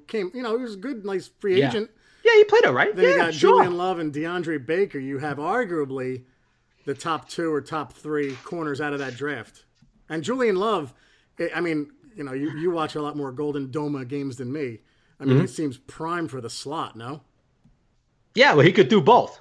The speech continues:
Speaker 1: Yeah.
Speaker 2: You know, that's the thing about Julian is that he could play both. He plays a slot and the outside. You know, uh, you know, the balance, uh, balancing kid, hopefully, you know, everything works out for him. He's supposed to be back in a few weeks. Um,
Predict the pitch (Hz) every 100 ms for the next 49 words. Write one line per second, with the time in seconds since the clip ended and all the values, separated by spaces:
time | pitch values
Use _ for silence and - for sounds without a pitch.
0 | - 117 117 139 143 220 170 190 190 151
1 | 131 143 143 135 135 - 123 139 123 135
2 | 135 214 214 165 - 180 - 139 143 156
3 | 139 135 - 139 151 - 139 156 147 156
4 | 160 117 127 135 _ _ - - _ _
5 | - 254 262 240 - 233 - 247 247 240
6 | 226 - _ 208 - 196 220 226 - -
7 | 185 160 170 190 185 180 165 165 151 156
8 | 156 147 143 147 131 135 131 143 127 127
9 | - 127 131 123 117 135 117 117 127 120
10 | 127 113 123 110 113 110 - - 117 107
11 | 104